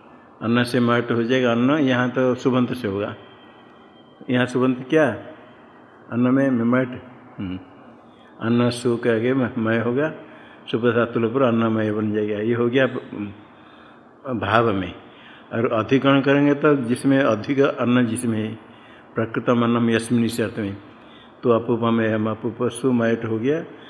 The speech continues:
अपूपमय, ए, नहीं, अ, अपुपमेयम तो ऐसे हो गया,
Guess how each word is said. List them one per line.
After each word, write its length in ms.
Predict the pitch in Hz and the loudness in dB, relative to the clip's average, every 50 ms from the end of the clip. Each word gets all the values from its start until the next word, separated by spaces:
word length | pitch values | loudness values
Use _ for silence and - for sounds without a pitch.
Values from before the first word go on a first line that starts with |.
| - - - - - - - - - | -20 -20 -20 -20 -20 -20 -20 -14 -12
अपूपमय, 800 | 113 110 - 123 120 107 117 117 113 113 113 120 - - - - - - | -12 -8 -4 -4 -2 0 2 2 2 2 0 -2 -2 -6 -12 -12 -6 -2
ए, 260 | 127 120 113 107 107 | 0 0 0 0 0
नहीं, 340 | 110 123 123 110 98 - - - - - - - - - - - - - - - - - | 0 2 0 0 -2 -4 -10 -16 -20 -20 -20 -20 -20 -20 -20 -20 -20 -20 -20 -20 -14 -10
अ, 280 | - 110 110 113 113 104 95 - - - - - - - - - - - - - - - - - - - - - - - - | -8 -6 -6 -6 -6 -8 -12 -16 -20 -20 -20 -20 -20 -20 -20 -20 -20 -20 -20 -20 -20 -20 -20 -20 -20 -20 -20 -20 -20 -10 -6
अपुपमेयम 680 | - 113 110 139 135 127 143 139 143 147 147 151 151 151 | -4 -2 0 0 2 4 4 6 6 6 6 4 2 2
तो 100 | 151 151 | 2 2
ऐसे 180 | 147 151 156 147 | 2 2 2 2
हो 100 | 123 107 | 2 2
गया, 200 | 104 107 98 | 2 0 0